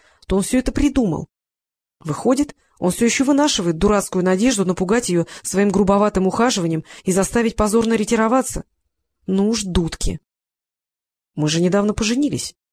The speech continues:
Это вполне нормально», — проговорил Конор, внося её в прихожую, словно пёрышко. Отпускать её он явно не торопился.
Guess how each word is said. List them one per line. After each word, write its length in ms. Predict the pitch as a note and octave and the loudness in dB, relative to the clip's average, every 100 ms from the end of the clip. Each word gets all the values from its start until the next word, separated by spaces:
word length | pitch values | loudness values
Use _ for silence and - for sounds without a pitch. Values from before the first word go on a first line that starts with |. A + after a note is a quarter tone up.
| _ | _
Это 200 | - - | -10 -6
вполне 300 | - G3 A3 | 0 2 2
нормально», — 540 | C4+ C4 F3+ F#3 G#3+ - _ _ - | 2 0 0 0 -2 -6 _ _ -4
проговорил 480 | F#3 F3 F#3 F3+ - | -2 2 2 2 0
Конор, 340 | A3+ B3+ G3+ - - | 0 0 0 -8 -16
внося 380 | - F#3 F3+ G#3 | -4 -2 0 2
её 140 | F#3 F3 | 2 0
в 60 | |
прихожую, 440 | F#3 E3+ A3+ A#3 A3 | -2 0 0 0 0
словно 300 | G3+ G3 G#3 | 0 -2 -2
пёрышко. 540 | F3+ D#3 D3 - - _ _ _ _ _ _ _ _ | -2 -2 -4 -8 -12 _ _ _ _ _ _ _ _
Отпускать 560 | E3 - E3 - A#3 B3 | -6 -4 -6 -2 -2 0
её 240 | A#3+ A#3+ | 2 0
он 160 | F3 E3+ | 0 0
явно 280 | F#3 F#3 | 0 0
не 120 | F#3 F#3 | -2 -2
торопился. 680 | F3+ F3 - D3+ - D#3 | -2 -2 -4 -6 -6 -10